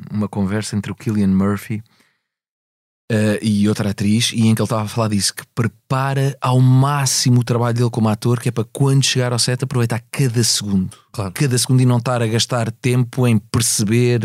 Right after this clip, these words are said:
Speaker 1: em desvendar,
Speaker 2: Claro.
Speaker 1: em articular.
Speaker 2: Claro.
Speaker 1: Já está tão preparado que chega e é fazer, aproveitar o
Speaker 2: Não,
Speaker 1: tempo
Speaker 2: não
Speaker 1: todo
Speaker 2: há
Speaker 1: para
Speaker 2: condições para descobrires
Speaker 1: fazer.
Speaker 2: lá,
Speaker 1: E eles
Speaker 2: estás a
Speaker 1: têm
Speaker 2: ver?
Speaker 1: tempo.
Speaker 2: Estás a ver?
Speaker 1: E
Speaker 2: Pronto.
Speaker 1: já pensa assim, portanto,
Speaker 2: Tá.
Speaker 1: imagina.
Speaker 2: Sim, eu acho que aqui nós foi,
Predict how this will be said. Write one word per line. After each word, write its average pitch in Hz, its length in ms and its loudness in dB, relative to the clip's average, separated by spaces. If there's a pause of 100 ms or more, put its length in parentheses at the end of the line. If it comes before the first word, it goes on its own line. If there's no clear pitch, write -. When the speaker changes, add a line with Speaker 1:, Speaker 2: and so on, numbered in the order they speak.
(120)
Speaker 1:
em 107 260 4
desvendar, 107 840 0
Speaker 2:
Claro. 113 60 -2
Speaker 1:
em 107 120 0
articular. 110 720 -2 (140)
Speaker 2:
Claro. 92 160 -12
Speaker 1:
Já 131 140 -2
está 123 180 -4
tão 160 240 2
preparado 139 560 -2
que - 80 -10
chega 147 460 0 (200)
e 113 160 -2
é 104 40 -4
fazer, 107 560 -4
aproveitar 110 320 -6
o 117 40 -2
Speaker 2:
Não, 120 40 -4
Speaker 1:
tempo 113 140 -4
Speaker 2:
não 123 80 -2
Speaker 1:
todo 147 80 0
Speaker 2:
há 165 40 0
Speaker 1:
para 170 80 -2
Speaker 2:
condições 165 340 0
para 147 140 -2
descobrires 127 520 0
Speaker 1:
fazer. 104 120 0
Speaker 2:
lá, - 80 0
Speaker 1:
E 127 40 0
eles 135 120 -2
Speaker 2:
estás 156 100 -2
a 156 100 0
Speaker 1:
têm 156 40 2
Speaker 2:
ver? 147 60 2
Speaker 1:
tempo. 127 360 -2 (500)
Speaker 2:
Estás 120 240 -2
a 113 40 0
ver? 113 200 0 (240)
Speaker 1:
E 113 40 0
Speaker 2:
Pronto. 113 160 2
Speaker 1:
já 113 140 0
pensa 120 260 0
assim, 120 200 0
portanto, 117 240 -2
Speaker 2:
Tá. 107 60 -2
Speaker 1:
imagina. 101 360 0 (420)
Speaker 2:
Sim, - 280 -2
eu 139 60 2
acho 135 160 -2
que 143 80 -4
aqui 147 420 -2
nós 147 220 2
foi, 131 280 -4